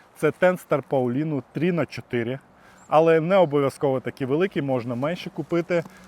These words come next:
там, за сто п'ятдесят гривень можна купити. І те наспра-, і це насправді, друзі, must-have, який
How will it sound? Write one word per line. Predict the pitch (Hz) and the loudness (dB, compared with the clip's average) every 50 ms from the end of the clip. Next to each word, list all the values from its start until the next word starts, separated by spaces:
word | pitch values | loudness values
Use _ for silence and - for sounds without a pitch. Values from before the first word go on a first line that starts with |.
| - - | -18 -12
там, | - 120 | -12 -6
за | 120 139 135 | -2 -2 -2
сто | - - 180 135 - | 0 0 -2 -2 0
п'ятдесят | - 143 120 107 117 117 - - 175 185 170 | -2 -2 -2 -2 -6 -4 2 2 2 2 2
гривень | 165 143 180 175 151 156 151 | 0 -4 -4 -4 -2 -4 -4
можна | 151 147 135 - 147 | -4 -4 -6 -6 -8
купити. | 139 - - - - 170 170 - 156 - - - - - - - - - - - _ | -10 -10 -12 -8 -8 -8 -6 -6 -10 -10 -10 -20 -20 -20 -20 -20 -20 -20 -20 -14 _
І | 135 131 | -10 2
те | - 233 | 2 4
наспра-, | 247 254 226 - - 220 190 208 | 4 4 0 -2 -4 -6 -6 -6
і | |
це | 175 - 247 | -4 -4 -2
насправді, | 233 226 - - 226 233 220 214 | -2 -2 -4 -2 -4 -2 -2 -2
друзі, | 175 202 214 190 202 | -4 -4 -4 -4 -2
must-have, | 185 185 - - - 247 254 - 208 - - - | -2 -2 -4 -2 -4 -4 -4 -2 -4 -8 -8 -8
який | 113 135 156 - - - 190 214 220 214 220 | -2 -2 -2 -2 -2 -6 -6 -4 -4 -4 -6